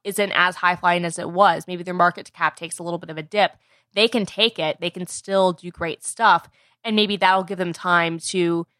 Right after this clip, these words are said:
to get the next big thing out there, because at some point they are gonna need to have the next big thing. But may-, maybe the good news in all of this is that it will kind of force, um, people who've been holding to them,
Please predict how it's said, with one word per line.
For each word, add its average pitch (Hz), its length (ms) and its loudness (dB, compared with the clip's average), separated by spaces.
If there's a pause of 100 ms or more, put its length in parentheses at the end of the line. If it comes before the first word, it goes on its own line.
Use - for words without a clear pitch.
(180)
to 175 80 -10
get 196 160 2
the 190 80 0
next 170 320 -2
big 170 220 -8
thing 156 180 -12
out 160 240 2
there, - 180 -6
because 208 400 -2
at 214 160 0
some 262 140 2
point 208 180 -4
they 202 80 -2
are 208 100 4
gonna 185 140 2
need 165 160 -2
to 156 60 -6
have 170 160 -2
the 165 60 -12
next 160 180 -10
big - 180 -16
thing. 165 160 -10
But 202 140 0
may-, 247 260 4
maybe 226 400 2
the 185 160 0
good 233 300 2
news 190 280 2
in 170 140 0
all 160 220 2
of 156 80 -12
this 156 360 -4 (500)
is 214 180 0
that 202 100 -4
it 233 120 0
will 202 180 2
kind 190 220 -2
of 170 80 -2 (100)
force, 185 580 2 (480)
um, 185 220 2
people 202 240 -10
who've 202 120 -2
been 185 120 -2
holding 208 340 0
to 175 60 -6
them, 180 240 -2